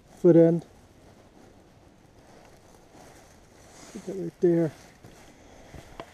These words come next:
Then I just simply find shock cord. Okay, and again, I lose those two stakes on the foot end, sticking to the Beastie ring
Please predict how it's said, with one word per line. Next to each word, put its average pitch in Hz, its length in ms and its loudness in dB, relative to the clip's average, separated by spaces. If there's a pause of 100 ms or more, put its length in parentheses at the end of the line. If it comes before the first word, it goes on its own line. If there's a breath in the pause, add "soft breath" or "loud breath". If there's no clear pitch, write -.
(1600 soft breath)
Then 160 120 -6
I 160 40 -4
just 151 220 -6
simply 165 280 -2
find 165 640 2 (500 loud breath)
shock 190 320 -4
cord. 196 360 4 (2500)
Okay, 180 200 8
and 165 100 10
again, 170 280 8
I 160 80 8
lose 160 260 8
those 156 160 6
two 185 160 4
stakes - 520 4 (260)
on 147 240 4
the 143 340 8 (180)
foot 175 140 6
end, 147 300 4 (2000)
sticking 156 380 2
to 160 180 8
the 135 140 6
Beastie 156 400 4
ring 156 280 4